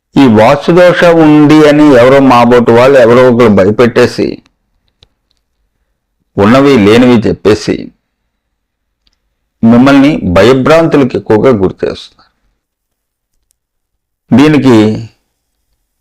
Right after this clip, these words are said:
వెంటనే మా వాళ్ళు తయారైపోతారు. "ఈ గోడ కొట్టండి, ఇది తీసి అక్కడ పెట్టండి,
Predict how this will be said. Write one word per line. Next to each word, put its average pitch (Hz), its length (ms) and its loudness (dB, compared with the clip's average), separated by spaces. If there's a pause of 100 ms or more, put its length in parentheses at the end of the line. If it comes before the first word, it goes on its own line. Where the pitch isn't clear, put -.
(880)
వెంటనే 139 480 0
మా 127 240 2
వాళ్ళు 113 220 0
తయారైపోతారు. - 680 -2 (2750)
"ఈ 120 60 2
గోడ 110 280 0
కొట్టండి, 98 480 -2 (2500)
ఇది - 120 -4
తీసి 117 260 -2
అక్కడ 98 280 -2
పెట్టండి, 95 500 -2